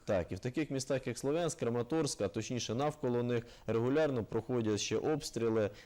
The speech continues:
регулярно в засідки попадають наші військові. На жаль, гинуть. Вчора знову з, е, восьмого полку десантників Хмельницької області загинуло двоє молодих хлопців, які попали, е, в засідку. Тому ці події, вони ще не завершені.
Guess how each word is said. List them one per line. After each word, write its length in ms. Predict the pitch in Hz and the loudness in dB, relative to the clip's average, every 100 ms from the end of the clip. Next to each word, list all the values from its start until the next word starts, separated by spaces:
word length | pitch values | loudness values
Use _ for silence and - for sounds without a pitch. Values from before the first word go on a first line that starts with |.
| - | -4
регулярно 640 | 107 127 147 135 117 107 | 0 2 2 2 2 0
в 60 | 104 | 0
засідки 420 | 131 131 113 117 | 0 0 -2 -4
попадають 480 | 107 98 110 107 104 | -4 -2 0 2 2
наші 240 | 107 104 110 | 0 -2 -2
військові. 460 | 113 - 156 120 | -2 -2 0 0
На 140 | 107 110 | 0 0
жаль, 180 | 127 104 | 0 0
гинуть. 340 | 117 139 104 | 0 0 -4
Вчора 260 | - 110 107 | -2 0 0
знову 360 | 117 135 117 - - - | 0 0 0 -4 -12 -10
з, 120 | 95 | -2
е, 460 | 104 104 101 101 98 | 0 2 2 2 2
восьмого 580 | 98 127 131 117 107 104 | 2 0 -2 -2 0 0
полку 440 | - 135 120 - | 0 0 0 -2
десантників 680 | 101 104 135 127 - 107 104 | -2 -2 -2 -2 -4 -6 -6
Хмельницької 480 | 107 110 107 - 127 | -4 -2 -2 -2 -2
області 300 | 131 110 104 | 0 -2 -2
загинуло 540 | 95 98 110 107 104 95 - - | -2 0 0 0 -2 -2 -10 -6
двоє 240 | 110 113 | 0 0
молодих 420 | 107 104 104 107 | 2 0 0 0
хлопців, 440 | - 143 135 104 95 | 0 -2 -2 -2 0
які 260 | 98 110 | -2 -2
попали, 500 | 95 98 110 107 101 | -4 -2 2 2 4
е, 260 | 98 95 95 | 2 2 0
в 80 | 95 | 0
засідку. 500 | 95 87 82 - - - - | -2 -2 -6 -10 -14 -14 -16
Тому 320 | - 113 135 120 | -6 -2 0 0
ці 160 | 143 | -2
події, 340 | 135 127 120 113 | -2 0 0 0
вони 220 | 110 104 | 0 -2
ще 160 | - | -2
не 180 | 101 131 | -2 -2
завершені. 640 | 135 143 143 135 - 135 | 0 0 0 -2 -6 -8